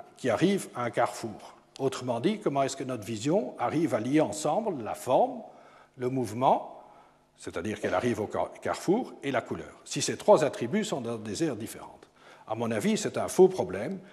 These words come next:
qui résulte d'un point de vue dépassé sur la vision. Mais la vision a toujours été étudiée et comprise par devant. On a commencé par la rétine avec Kuffler,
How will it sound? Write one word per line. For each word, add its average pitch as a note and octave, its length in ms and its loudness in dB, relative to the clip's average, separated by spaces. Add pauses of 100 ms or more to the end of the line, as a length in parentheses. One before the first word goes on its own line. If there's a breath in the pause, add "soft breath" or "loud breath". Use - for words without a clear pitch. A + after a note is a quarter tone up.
(120)
qui C3 120 0
résulte A#2+ 340 4
d'un B2 140 4
point C3 180 -4
de G#2+ 60 -6
vue C#3 120 0
dépassé B2+ 440 0
sur G#2 160 -6
la F2+ 100 -4
vision. F2 280 -10 (800 soft breath)
Mais A2+ 80 -4
la G#2+ 140 2
vision C#3 420 2 (160)
a F#2+ 100 -2
toujours C#3+ 320 2
été G#2+ 240 0
étudiée G2 440 0
et C3+ 60 -2
comprise B2 420 -4 (280 loud breath)
par G2 180 6
devant. A#2+ 360 -2
On A#2 80 -6
a A2+ 80 -2
commencé B2+ 400 2
par F#2 160 -2
la F2+ 80 0
rétine G#2+ 320 -6
avec F#2+ 260 -8
Kuffler, C3+ 380 -6